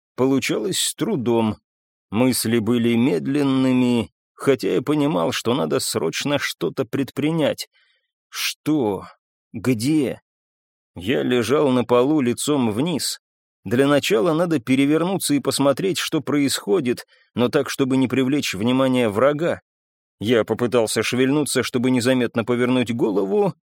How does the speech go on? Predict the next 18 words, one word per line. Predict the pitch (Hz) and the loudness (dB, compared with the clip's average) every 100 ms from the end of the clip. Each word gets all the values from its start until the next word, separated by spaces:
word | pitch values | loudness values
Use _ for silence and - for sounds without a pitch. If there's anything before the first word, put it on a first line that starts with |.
| _ _ - | _ _ -4
и | 123 | 0
не | 123 131 | 2 2
смог. | 147 110 82 - _ _ _ _ | 0 -2 -4 -8 _ _ _ _
Руки | - 262 156 117 | -2 -2 0 0
не | 117 | 0
слушались, | 110 127 117 117 113 - - _ _ _ | 0 -2 -2 -2 0 -2 -6 _ _ _
ноги | - 214 208 220 | -2 0 0 -2
тоже. | 139 123 104 110 107 - _ _ _ | 0 2 2 0 -2 -4 _ _ _
Вообще | 95 127 - - 190 | -2 0 0 -2 -2
ничего | 135 113 127 147 | -2 -2 -2 0
ниже | 139 117 120 | 0 0 -2
шеи | - 156 131 | -2 -2 0
не | 117 110 | 0 0
чувствовалось, | 185 170 160 165 165 165 - - _ | -4 -6 -4 -2 0 0 -2 -6 _
словно | - 147 131 135 | -2 0 2 0
тело | - 165 143 | 0 0 0
просто | 127 147 - 139 | 0 -2 0 0
исчезло, | 123 - - 160 139 127 | 0 -2 -2 -2 2 0